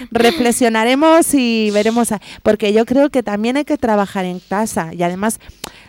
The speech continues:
¿sabes lo-, eh, cuando, cuando yo pongo deberes, luego os digo, "A ver, tenéis veinte minutos, cuarto de hora para acabar la clase, estos quince minutos ir a-,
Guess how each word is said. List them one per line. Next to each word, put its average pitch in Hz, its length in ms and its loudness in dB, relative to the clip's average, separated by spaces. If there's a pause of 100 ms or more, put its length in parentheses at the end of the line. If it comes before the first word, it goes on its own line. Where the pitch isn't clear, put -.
(180)
¿sabes 254 340 2
lo-, 285 120 0
eh, 226 140 -4
cuando, 220 400 2
cuando 226 220 0
yo 247 120 2
pongo 403 240 -2
deberes, 311 400 0
luego 226 180 0
os 214 100 0
digo, 208 320 2
"A 226 100 0
ver, 247 220 -2
tenéis 262 320 -4
veinte 320 260 -4
minutos, 302 560 -2
cuarto 277 320 0
de 277 80 2
hora 277 160 0
para 254 200 -6
acabar 233 580 -2 (320)
la 226 140 0
clase, 220 560 -4
estos 226 340 -2
quince 302 320 -4
minutos 302 560 -2
ir 285 220 0
a-, 262 120 0